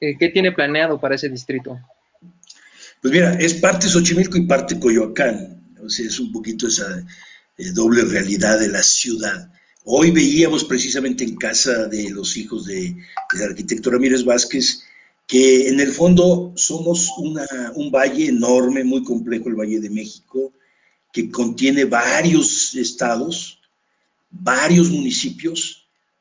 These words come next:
Speaker 2: una ciudad enorme, y luego los límites no muy claros. Somos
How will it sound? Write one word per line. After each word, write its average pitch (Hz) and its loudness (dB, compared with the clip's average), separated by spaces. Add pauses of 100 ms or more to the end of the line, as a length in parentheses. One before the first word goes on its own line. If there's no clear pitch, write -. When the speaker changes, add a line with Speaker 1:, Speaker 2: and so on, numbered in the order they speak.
(300)
Speaker 2:
una 170 6
ciudad 143 0
enorme, 135 -2
y 127 -8
luego 160 0
los 147 -2
límites 151 -6
no 143 -6
muy 147 -6
claros. 107 -4
Somos 127 -4